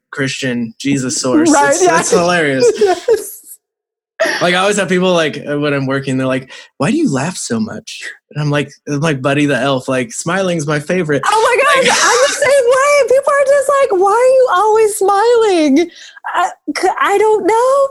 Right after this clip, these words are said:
Speaker 2: Jesus. I c-,
Speaker 1: Right?
Speaker 2: I
Speaker 1: And it's
Speaker 2: can't
Speaker 1: like
Speaker 2: help
Speaker 1: all these,
Speaker 2: it.
Speaker 1: like, little doors that open up, or there's, like, something to learn or someone to meet.
Speaker 2: That's
Speaker 1: And so
Speaker 2: good.
Speaker 1: rather than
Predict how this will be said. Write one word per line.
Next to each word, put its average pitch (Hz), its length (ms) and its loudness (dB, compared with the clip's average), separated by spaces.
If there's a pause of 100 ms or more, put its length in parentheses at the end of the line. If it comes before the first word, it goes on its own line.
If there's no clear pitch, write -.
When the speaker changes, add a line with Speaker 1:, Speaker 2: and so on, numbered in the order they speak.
Speaker 2:
Jesus. 508 1000 2 (160)
I 370 140 0
c-, - 200 -14
Speaker 1:
Right? 180 420 0
Speaker 2:
I 185 60 2
Speaker 1:
And 185 80 2
it's 208 80 2
Speaker 2:
can't 233 120 2
Speaker 1:
like 220 80 2
Speaker 2:
help 208 120 2
Speaker 1:
all 202 60 2
these, 233 200 2
Speaker 2:
it. 226 40 2
Speaker 1:
like, 208 140 0
little 185 320 0
doors 170 480 0
that 147 180 0
open 147 400 -2
up, 139 260 -2
or 175 300 2
there's, 165 260 -2
like, 147 120 -2
something 156 460 -2
to 135 120 -4
learn 143 360 0
or 131 80 -2
someone 143 460 -2
to 135 160 -8
meet. 143 480 -4 (200)
Speaker 2:
That's 175 140 0
Speaker 1:
And 143 100 -2
so 165 240 0
Speaker 2:
good. 127 80 -4
Speaker 1:
rather 175 340 0
than 156 400 -2